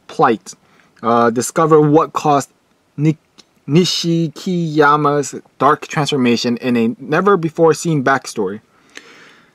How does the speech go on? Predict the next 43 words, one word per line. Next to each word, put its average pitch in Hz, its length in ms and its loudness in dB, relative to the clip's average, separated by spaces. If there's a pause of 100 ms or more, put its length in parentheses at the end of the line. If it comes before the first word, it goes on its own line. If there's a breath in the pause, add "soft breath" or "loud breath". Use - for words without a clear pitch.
(160 loud breath)
Uh, 117 440 4
return 160 440 0
to 165 340 2
the 143 300 2
completely 226 500 0
recreated 180 760 2
world 170 380 2
of 127 80 0
Yakuza 190 640 2
in 147 140 2
stunning 190 560 0
sixty 226 400 -4
frames 185 360 -2
per 165 220 2
second." 123 520 -4 (1040)
Nice. - 280 -14 (520 loud breath)
Uh, 113 440 0
now, 135 220 2 (160)
going 131 200 0
straight 160 160 2
on 147 80 0
to - 80 -12
the 143 60 -4
specs, 170 340 -2
it's - 60 -16
going 147 140 -2
to - 80 -12
be 143 80 -2
one 139 240 2
to 160 80 -10
two 151 160 -4
players, 190 380 2 (260)
twenty 202 240 4
gigabyte 147 380 4
minimum, 202 400 2 (100)
P 127 160 -2
S 98 80 0
four 104 120 -2
remote 107 260 0
play, 196 280 4
and 139 220 -4
DualShock 135 400 0
four. 95 240 -2